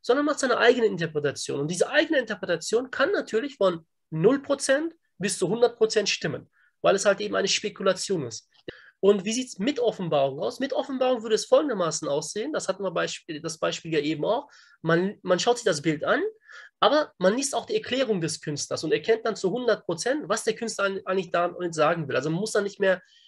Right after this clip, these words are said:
spekulieren. Also die islamische Philosophie spekuliert erst dann, wenn die Offenbarung einen Sinn,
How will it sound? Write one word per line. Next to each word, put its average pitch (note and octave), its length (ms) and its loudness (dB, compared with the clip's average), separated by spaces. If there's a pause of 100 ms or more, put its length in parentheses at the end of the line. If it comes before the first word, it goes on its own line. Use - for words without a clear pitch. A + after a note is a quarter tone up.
(100)
spekulieren. F#3 760 0
Also D#3+ 280 0 (280)
die F3 60 -4
islamische C4+ 480 2
Philosophie G#3+ 600 -6 (120)
spekuliert G#3 840 -4 (440)
erst F3+ 320 4
dann, C4 200 6 (340)
wenn G#3+ 220 4
die C4+ 120 2
Offenbarung G#3+ 840 0 (100)
einen F#3 200 0
Sinn, G#3+ 280 2